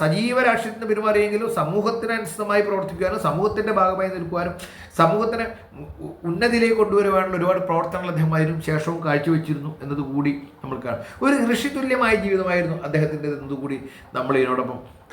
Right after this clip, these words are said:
പറഞ്ഞു വെക്കേണ്ട ഒന്ന്, ഒരു സംഗതിയാണ്. ഈ പനംകുറ്റിച്ചിറ ഗ്രാമോദ്ധാരണ സഹകരണ സംഘം അദ്ദേഹത്തിൻ്റെ, ഏഹ്, ഒരു തിരിച്ചറിവിൻ്റെ ഭാഗമായി സൃഷ്ടിക്കപ്പെട്ടതാണ് എന്നത് കൂടി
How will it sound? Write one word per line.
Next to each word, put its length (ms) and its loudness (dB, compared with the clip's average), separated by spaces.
പറഞ്ഞു 340 2
വെക്കേണ്ട 320 0
ഒന്ന്, 120 -8
ഒരു 160 -6
സംഗതിയാണ്. 340 -12
ഈ 100 -4
പനംകുറ്റിച്ചിറ 880 0
ഗ്രാമോദ്ധാരണ 800 4
സഹകരണ 380 0
സംഘം 320 -4
അദ്ദേഹത്തിൻ്റെ, 480 0
ഏഹ്, 220 2
ഒരു 140 4
തിരിച്ചറിവിൻ്റെ 600 4
ഭാഗമായി 340 2
സൃഷ്ടിക്കപ്പെട്ടതാണ് 680 -4
എന്നത് 260 -10
കൂടി 200 -2